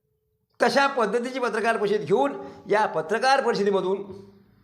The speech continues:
भुजबळांनी फार मोठा, फार मोठं एक म्हणजे मार्गदर्शनच केलेलं आहे किंवा याच्यातून आता आपल्याला मराठा आरक्षणाचा हा मुद्दा अजूनही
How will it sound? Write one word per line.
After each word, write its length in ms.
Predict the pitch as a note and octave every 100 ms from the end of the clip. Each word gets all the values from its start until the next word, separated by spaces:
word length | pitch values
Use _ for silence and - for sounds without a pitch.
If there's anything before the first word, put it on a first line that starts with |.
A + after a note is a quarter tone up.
| _ _ _ _ _ -
भुजबळांनी 500 | D3 F3+ G#3+ G3 G3+ G3+ - - - -
फार 380 | - G3 B3+ C4+ - - - - - - - _ _ _ _ _ _ -
मोठा, 380 | E3 F3+ G3+ D#3+ - - - - _ _ _ _ _ _ _ _ _ _ _ _ - - - _ _ _ _ _ -
फार 180 | E3 G#3+
मोठं 300 | G3 - F#3
एक 140 | F3+ F3+ - - -
म्हणजे 180 | D#3 D#3+
मार्गदर्शनच 680 | D#3 D3 D#3+ A#3 A#3 D4
केलेलं 260 | G3 G#3 F#3+
आहे 380 | E3 - - - _ -
किंवा 220 | F#3+ G#3
याच्यातून 480 | G3+ G3+ B3+ C#4+ C#4+
आता 200 | B3 B3
आपल्याला 520 | G#3+ A3+ G3+ E3 - - - -
मराठा 320 | F#3+ C4 C4+
आरक्षणाचा 540 | A#3+ B3 - A3+ A3+
हा 100 | G3
मुद्दा 400 | F3+ E3+ F#3 D3 - - - - -
अजूनही 480 | E3 E3+ C4+ E4